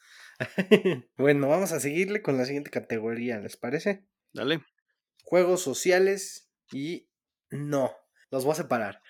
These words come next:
Speaker 1: Juegos sociales. Y en los juegos sociales mucho, eh, hablan un poquito más sobre la interacción entre los jugadores, en donde podrían utilizar cosas como negociación, donde interactúen todos, vaya. O sea,
Speaker 2: Ok.
Speaker 1: fuera de la partida,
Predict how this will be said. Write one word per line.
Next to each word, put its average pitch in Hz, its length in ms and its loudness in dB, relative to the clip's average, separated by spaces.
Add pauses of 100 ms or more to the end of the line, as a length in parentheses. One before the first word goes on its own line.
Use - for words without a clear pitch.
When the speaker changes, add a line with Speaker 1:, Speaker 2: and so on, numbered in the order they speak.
(200)
Speaker 1:
Juegos 226 300 4
sociales. 117 680 2 (300)
Y 147 80 2
en 156 80 6
los 170 100 2
juegos 220 200 4
sociales 190 400 4
mucho, 170 300 -4
eh, 120 420 -6
hablan 143 280 2
un 147 120 -2
poquito 139 260 -4
más 135 180 0
sobre 120 240 -2
la 104 120 -2
interacción 104 640 -4
entre 107 300 -2
los 95 160 -6
jugadores, 107 540 -6 (640)
en 113 100 -6
donde 113 180 -2
podrían 123 400 -2
utilizar 110 480 -4 (120)
cosas 110 340 -6
como 98 200 -10
negociación, 101 840 -6 (840)
donde 123 220 -2
interactúen 151 760 2
todos, 104 340 -2
vaya. 101 320 -4 (240)
O 107 100 -20
sea, 107 280 -6
Speaker 2:
Ok. 131 140 -6
Speaker 1:
fuera 143 280 4
de 127 80 2
la 104 140 0
partida, 139 500 -2